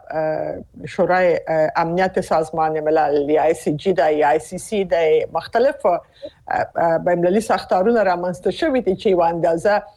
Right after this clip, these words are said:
اه، این موثریت هم لري. دا موضوع واقعاً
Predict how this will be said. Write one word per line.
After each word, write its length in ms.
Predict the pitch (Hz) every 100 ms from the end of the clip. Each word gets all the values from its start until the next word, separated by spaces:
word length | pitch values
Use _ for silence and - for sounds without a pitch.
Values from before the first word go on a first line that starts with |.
| _ _ _ - 165 -
اه، 340 | 170 170 160 -
این 220 | 175 175
موثریت 680 | 170 170 175 214 196 285 -
هم 120 | 196
لري. 220 | 190 202 269
دا 160 | 202
موضوع 360 | 170 170 190 214
واقعاً 520 | 165 - 220 208